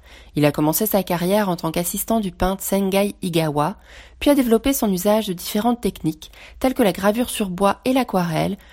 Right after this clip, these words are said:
pour arriver à son style très particulier pour l'époque d'illustration jeunesse dans différentes publications. Tonchan le glouton, paru initialement au Japon en mille neuf cent trente-sept, est un recueil de courtes scénettes autour d'un cochon qui n'aime rien tant que de manger tout ce qu'il voit, détritus,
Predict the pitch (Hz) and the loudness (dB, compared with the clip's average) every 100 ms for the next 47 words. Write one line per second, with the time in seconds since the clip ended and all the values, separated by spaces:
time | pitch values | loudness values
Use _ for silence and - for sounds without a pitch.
0 | - - - 226 220 226 254 233 190 - | -20 -4 2 4 4 2 0 0 -4 -4
1 | 226 220 - 269 262 220 - - 185 220 | -4 -4 -4 -2 -2 -4 -6 -4 0 0
2 | 226 165 160 170 - - 165 170 - 170 | 0 -2 0 0 -2 -4 -8 -8 -2 -2
3 | - 233 202 160 151 185 - - - - | 0 0 0 0 0 -2 -8 -14 -14 -4
4 | 170 175 185 214 233 190 185 202 156 - | -2 0 0 0 -2 -4 -6 -4 -4 -4
5 | - - - - - - 160 202 202 196 | -8 -16 -20 -20 -10 -2 0 2 2 2
6 | 165 160 151 156 220 _ - 175 202 214 | 0 -2 -2 -4 -4 _ -4 0 2 2
7 | 202 202 202 220 220 196 190 226 220 185 | 0 0 2 2 2 0 0 0 2 2
8 | 185 180 175 - 170 160 160 175 - - | 0 -2 -2 -2 -4 -2 -4 -4 -8 -20
9 | - - - - 180 220 226 269 226 185 | -20 -16 -4 2 2 2 2 2 2 -2
10 | 285 - 208 - 190 180 208 185 175 196 | -4 -2 0 0 0 0 -2 -6 -4 0
11 | 170 160 208 - 196 233 - 175 165 165 | 0 0 -4 -2 -4 -6 -2 0 0 -2
12 | 202 247 - 247 240 170 165 180 202 226 | 0 -2 0 0 0 -2 0 -2 -2 -6
13 | - - 160 151 151 180 - - 151 - | -8 -4 -4 -2 -2 -4 -10 -12 -10 -6
14 | - 160 - 151 160 | -6 -6 -6 -6 -6